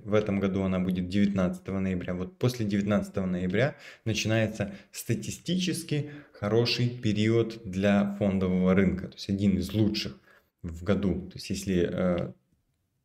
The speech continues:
год бычий, то этот период покажет хороший, э, даст хороший перформанс. И как раз я считаю, что именно эти два индекса, они будут показывать лучшие результаты. Э, Dow Jones тоже, в принципе, неплохо,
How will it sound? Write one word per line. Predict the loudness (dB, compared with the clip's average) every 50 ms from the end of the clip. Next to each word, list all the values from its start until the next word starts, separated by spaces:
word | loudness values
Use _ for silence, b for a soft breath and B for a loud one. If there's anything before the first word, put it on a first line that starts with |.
| -6
год | -2 2 2 2 2 2 -4 -8 -4
бычий, | 2 4 4 6 4 2 -2 -4 -6 B B B B B B B -10
то | -10 -10 -10
этот | -10 -4 -4 -4 -4 0
период | 0 0 2 2 2 0 -2 -4
покажет | -8 -4 -2 -2 -2 -2 -6 -10 -12 _ _ _ _
хороший, | -6 -4 -4 -4 -4 -6 -8 -10 -10 -12 -14 _ _ _ -12
э, | -10 -6 -6 -4 -4 -4 -4
даст | -4 -6 -6 -8 -12
хороший | -6 -2 0 0 0 0 -2 -2
перформанс. | -2 -2 -4 -2 -2 -2 0 0 -2 -4 -6 -10 b b b b b b b _ _ _
И | -6 -2 0 2 4 6 8 8 8 6 4 2
как | -2 -2 0
раз | 2 2 2 2 0
я | -2 -2
считаю, | -2 -4 -6 -4 -2 0 0 0 -2
что | -6 -8 -8
именно | -6 -4 -2 -2 -2 -2 -2
эти | 0 -2 0 -2 -4
два | -6 -2 -2 -2
индекса, | -2 0 0 2 2 0 0 -2 -4 -4
они | -4 -2 0 2 2
будут | 2 0 0 0 2 2 2 0 0
показывать | -4 -2 -2 -2 -2 0 -2 -2 -2 -2 -2
лучшие | 0 0 0 0 -2 -4 -2 -2
результаты. | -2 -2 -2 -4 -2 -4 -4 -2 -2 -2 -2 -2 -4 B B B B B _ _ _ _ _ _ _ -10
Э, | -6 -4 -2 -2 -4 -6 -8 -6
Dow | 2 4 6 6 6
Jones | 6 4 4 2 2 -2 -6 -6 0
тоже, | 0 0 2 2 -2 -4
в | -4 -4
принципе, | 0 4 6 6 6 4 2 -4 -2 0
неплохо, | 0 2 2 0 0 -2 0 4 4 4 4 4 0 -2 -6 -8 -8 -10